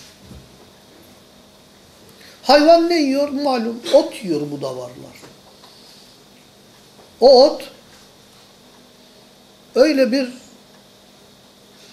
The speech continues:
bünyeden geçiyor ki kan oluyor, dışkı oluyor, hayvan onunla besleniyor,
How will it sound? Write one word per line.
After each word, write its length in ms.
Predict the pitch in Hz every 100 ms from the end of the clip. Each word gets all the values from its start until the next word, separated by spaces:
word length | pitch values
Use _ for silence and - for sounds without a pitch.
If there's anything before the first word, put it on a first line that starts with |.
| -
bünyeden 680 | 156 226 220 220 196 247 226
geçiyor 540 | 202 202 226 247 262 -
ki 220 | 190 240 - - - - - - - - _ - - - - - - - _ - - - - _ -
kan 240 | 247 254
oluyor, 420 | 247 247 240 233 - - - - - - - - - - - - - - - - _ - _ _ - - - - - - - - - - _ _ _ 190
dışkı 340 | 226 - 285
oluyor, 480 | 262 254 247 247 240 - - - - - _ _ - _ _ _ - - - - - -
hayvan 440 | - 214 233 254 254
onunla 460 | 254 262 254 226
besleniyor, 680 | 226 220 240 226 233 240